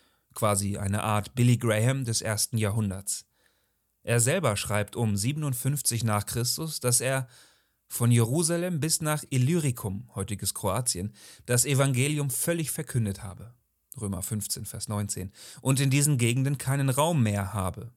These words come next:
Römer fünfzehn, dreiundzwanzig. Das klingt recht vollmundig nach einem Apostel auf der großen Bühne der Weltmission mit großem Publikum. Ein genaueres Lesen der Apostelgeschichte zeigt ein differenzierteres Bild.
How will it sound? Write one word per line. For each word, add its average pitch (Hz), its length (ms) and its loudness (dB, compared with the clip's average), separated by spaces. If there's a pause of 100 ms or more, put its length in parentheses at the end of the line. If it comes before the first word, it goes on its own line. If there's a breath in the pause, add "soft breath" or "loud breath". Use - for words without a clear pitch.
(140)
Römer 92 220 -8
fünfzehn, 101 460 -6
dreiundzwanzig. 101 760 -6 (640 loud breath)
Das 139 160 2
klingt 175 240 -2
recht 175 240 0
vollmundig 131 720 2
nach 175 120 -2
einem 151 300 -2
Apostel 131 560 -2
auf 160 160 -4
der 143 100 0
großen 131 500 -2
Bühne 113 260 2
der 123 180 0
Weltmission 104 600 -2
mit 135 140 -4
großem 104 420 -6
Publikum. - 600 -10 (580)
Ein 113 300 0
genaueres 110 520 2
Lesen 110 340 2
der 104 120 0
Apostelgeschichte 117 880 -2
zeigt 123 300 -2
ein 123 120 0
differenzierteres 120 920 0
Bild. 85 280 -8